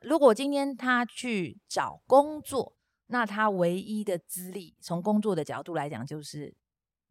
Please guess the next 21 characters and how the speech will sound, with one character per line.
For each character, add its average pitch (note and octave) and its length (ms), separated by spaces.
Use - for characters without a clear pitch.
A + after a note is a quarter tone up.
在 E3 380
日 F#3 180
本 - 320
的 - 220
温 E3+ 180
泉 C3+ 220
饭 C3+ 240
店 F#2+ 240
做 C3+ 160
服 G#2+ 160
务 F#2+ 120
生， - 180
that's E3 220
it， - 80
没 D3 160
了。 D#3 160
但 C#4+ 160
当 D4 180
他 D4 140
今 C#4 180
天 C#4+ 260